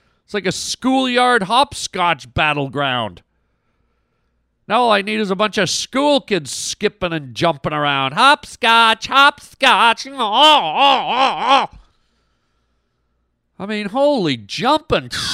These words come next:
That's my driveway, man.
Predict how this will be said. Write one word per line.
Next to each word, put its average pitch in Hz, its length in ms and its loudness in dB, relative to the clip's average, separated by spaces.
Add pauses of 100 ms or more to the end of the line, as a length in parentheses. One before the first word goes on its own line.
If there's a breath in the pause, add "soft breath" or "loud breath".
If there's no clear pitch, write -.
(1400)
That's - 160 -16
my 247 160 -2
driveway, 208 680 2
man. 214 440 -2